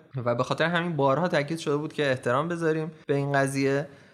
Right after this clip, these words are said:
به همون گفته شده بود در مورد خصوصاً یه قسمتی از سفر که جلوتر هم حالا بهش می‌پردازن، در مورد مجسمه‌های برنزی رهبرشون که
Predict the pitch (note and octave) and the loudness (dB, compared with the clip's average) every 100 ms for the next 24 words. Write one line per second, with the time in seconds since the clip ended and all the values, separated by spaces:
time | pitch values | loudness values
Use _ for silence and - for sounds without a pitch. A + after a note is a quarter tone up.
0 | - C3+ C3+ D3 E3 E3 D3 D#3+ E3+ C#3+ | -14 0 2 4 2 0 0 -2 -2 0
1 | D3+ E3 E3 C#3 C3 B2+ B2+ D3 - D3 | 0 -2 2 4 4 2 0 -2 -4 -8
2 | - D#3 D3 D3 C#3 - C3+ C#3+ C#3 - | -4 -4 -2 0 -2 0 -2 0 -2 0
3 | A#2 B2+ C3+ C#3 A#2+ A#2+ B2+ C3+ C3 A#2+ | -2 0 -2 -2 -4 -2 0 0 0 -2
4 | C3 A#2+ - B2+ A#2+ A2+ A2+ A#2 B2+ A2+ | -2 -4 -6 -4 0 0 -2 -2 0 0
5 | A2 A#2+ B2 A2+ A2 A2 G#2+ B2 A#2 A2 | 0 -4 -2 -2 -2 -2 -2 -2 -2 -2
6 | G#2+ A2 B2+ B2 A#2+ G#2+ A2 - B2 A#2 | -2 0 0 0 0 -2 -2 -4 -10 -6
7 | A#2+ | -6